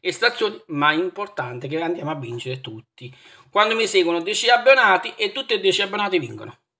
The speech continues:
Quando me ne seguono dieci giocatori che giocano con me, tutti e cinque, tutti e dieci, quelle che sia. Avete contato? Sono cinque vincite,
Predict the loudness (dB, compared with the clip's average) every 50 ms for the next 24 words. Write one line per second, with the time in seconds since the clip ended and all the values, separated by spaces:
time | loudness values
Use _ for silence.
0 | _ _ _ _ _ _ _ _ _ _ _ _ _ -6 -4 -2 0 0 0 0
1 | 2 4 4 4 4 4 0 -2 -2 -2 -2 -2 -2 -4 -4 -2 0 4 4 4
2 | 6 6 2 2 4 0 0 2 2 2 2 4 2 6 4 4 4 4 0 -2
3 | -2 -6 _ _ _ _ _ -18 -6 -4 -4 -4 -4 -6 -8 -8 -10 -14 -18 -20
4 | _ _ _ -6 0 0 0 0 -2 -10 -10 -10 -12 -16 -16 _ _ _ _ -10
5 | -6 -4 -4 -4 -4 -8 -8 -8 -8 -10 -12 _ _ _ _ _ _ _ _ _
6 | _ _ _ _ _ _ _ _ _ _ _ _ _ _ _ -8 -6 -4 -2 -2
7 | -2 -2 -2 -4 -6 -6 -8 -16 -10 -8 -6 -6 -4 -4 -2 -2 -2 -2 -2 -2
8 | 0 0 -2 -2 -4 -6 -8 -12 -12 -12 -12 -12 -12 -12 -14 -16